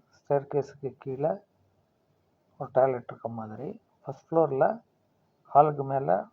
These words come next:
பெட்ரூமு, ஃப்ரண்ட்டில் பால்கனி, ஆ, கிச்சன் இருக்குது பகுதிக்கு மேலே சிங்கிள் பெட் மாதிரி இருக்குது. அதே மாதிரி அந்த ஸ்டேர்கேஸ் ஏறி போகிற பகுதியில்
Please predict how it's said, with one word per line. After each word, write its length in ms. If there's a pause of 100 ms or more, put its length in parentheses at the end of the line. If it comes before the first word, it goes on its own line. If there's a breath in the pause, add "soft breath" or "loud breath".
(520)
பெட்ரூமு, 580 (680)
ஃப்ரண்ட்டில் 300
பால்கனி, 600 (1400)
ஆ, 80 (1000)
கிச்சன் 360
இருக்குது 680
பகுதிக்கு 420
மேலே 320 (340)
சிங்கிள் 380
பெட் 220
மாதிரி 440 (300)
இருக்குது. 440 (1080)
அதே 220
மாதிரி 280
அந்த 200 (1000)
ஸ்டேர்கேஸ் 520
ஏறி 180
போகிற 280
பகுதியில் 640